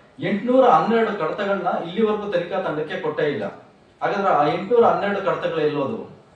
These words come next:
ಏನ್ ಈ ಒಂಬೈನೂರ ನಲವತ್ತೊಂಬತ್ತು ಕಡತಗಳಿರೋ, ಅದರಲ್ಲಿ ನಲವತ್ತೆಂಟು ಕಡತಗಳು ಅಕ್ರಮವಾಗಿ ಮಂಜೂರು ಮಾಡಿದ್ದಾರೆ ಅಂತಾನೆ ಪ್ರೂವ್ ಆಗಿದೆ. ತನಿಖಾ ತಂಡ ವರದಿ ನೀವು, ನಿಮ್ಮ ಹತ್ರ ದಾಖಲೆಗಳಿದೆ, ನೋಡ್ಬೋದು.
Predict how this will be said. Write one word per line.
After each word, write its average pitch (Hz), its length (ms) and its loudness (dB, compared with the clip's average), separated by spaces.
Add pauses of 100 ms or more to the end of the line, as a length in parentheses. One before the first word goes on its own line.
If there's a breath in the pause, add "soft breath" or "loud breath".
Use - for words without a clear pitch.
(520 loud breath)
ಏನ್ 226 240 6
ಈ 220 120 2
ಒಂಬೈನೂರ 233 420 6
ನಲವತ್ತೊಂಬತ್ತು 202 760 0
ಕಡತಗಳಿರೋ, 175 1040 -4
ಅದರಲ್ಲಿ - 340 -4
ನಲವತ್ತೆಂಟು 202 760 -2
ಕಡತಗಳು 170 680 -2
ಅಕ್ರಮವಾಗಿ 175 1000 -6
ಮಂಜೂರು 156 300 -6
ಮಾಡಿದ್ದಾರೆ 151 400 0
ಅಂತಾನೆ 147 320 -6
ಪ್ರೂವ್ 160 200 0
ಆಗಿದೆ. 117 320 -4
ತನಿಖಾ 147 340 -8
ತಂಡ 127 180 -6
ವರದಿ 123 280 -6
ನೀವು, 123 260 -10
ನಿಮ್ಮ 135 160 -8
ಹತ್ರ 147 140 -6
ದಾಖಲೆಗಳಿದೆ, 143 680 -2
ನೋಡ್ಬೋದು. 127 600 -2